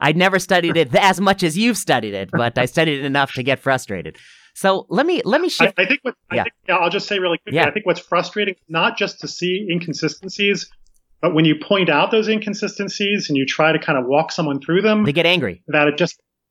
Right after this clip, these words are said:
Speaker 2: it doesn't stick. They get angry or it doesn't stick or they don't get it. And you just are sort of puzzled. I mean, you think that part of our task is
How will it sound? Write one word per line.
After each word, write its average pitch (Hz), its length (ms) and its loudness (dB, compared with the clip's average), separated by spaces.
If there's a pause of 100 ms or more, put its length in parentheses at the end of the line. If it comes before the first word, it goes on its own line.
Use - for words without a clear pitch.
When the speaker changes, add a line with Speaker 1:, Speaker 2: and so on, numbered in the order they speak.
(160)
Speaker 2:
it 160 120 -2
doesn't 180 280 0
stick. - 260 -2
They 151 80 2
get 143 160 2
angry 226 420 2
or 151 140 0
it 139 60 -6
doesn't 151 200 -6
stick 220 340 -2
or 151 80 2
they 143 80 2
don't 156 220 0
get 170 200 2
it. 185 100 0
And 143 120 -2
you 151 100 -4
just - 220 -8
are 156 100 -2
sort 160 180 -4
of - 140 -4
puzzled. 170 440 -2
I 135 60 -4
mean, 143 180 -4
you 143 180 -4
think 196 220 -2
that 147 240 2 (760)
part 175 200 4
of 160 200 2
our 135 180 2
task 185 560 0
is 143 600 -4